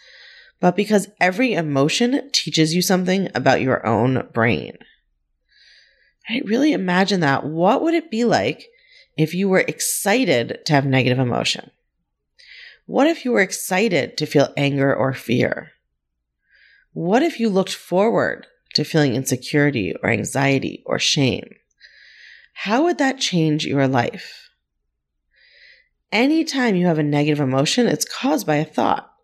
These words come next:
So the more you welcome those emotions, the better you can figure out what thought is underneath them. And the more you learn about your thoughts,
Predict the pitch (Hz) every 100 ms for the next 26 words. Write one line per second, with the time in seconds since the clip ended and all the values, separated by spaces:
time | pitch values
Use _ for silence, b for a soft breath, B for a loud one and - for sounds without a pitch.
0 | _ B B B B B - - 240 233
1 | 254 277 302 294 160 156 165 175 156 143
2 | 139 131 185 294 - - - - - B
3 | B B B _ 190 - 208 240 285 202
4 | 190 156 - 139 143 - - - 160 -
5 | 143 139 147 143 131 135 262 320 - -
6 | - _ _ _ _ _ _ _ b b
7 | b b 180 196 202 226 226 208 165 180
8 | 226 302 226 143 139 - 131 95 - -